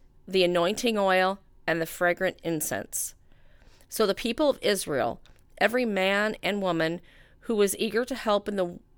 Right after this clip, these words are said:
work of the Lord, had given them through Moses, brought their gifts,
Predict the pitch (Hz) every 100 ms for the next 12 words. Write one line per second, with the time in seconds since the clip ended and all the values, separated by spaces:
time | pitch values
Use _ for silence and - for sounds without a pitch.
0 | - 175 202 214 208 226 208 151 151 151
1 | - - 175 180 220 208 208 180 170 180
2 | - 190 170 160 156 - - - - -
3 | - _ - 175 175 185 226 233 208 175
4 | - -